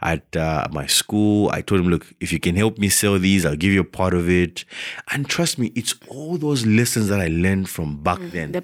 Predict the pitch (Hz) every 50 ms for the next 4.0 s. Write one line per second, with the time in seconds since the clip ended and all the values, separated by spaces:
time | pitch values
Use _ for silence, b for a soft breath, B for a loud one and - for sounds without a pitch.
0 | - 226 202 185 185 180 170 170 - - 170 170 170 165 170 185 117 107 - _
1 | _ _ - 120 107 107 104 135 147 147 139 147 - - 120 107 98 87 78 76
2 | - - - 139 147 - 185 170 175 - - - - 190 202 190 - - 76 -
3 | - - 73 82 - - - - - 101 95 90 - 143 143 - - 76 69 -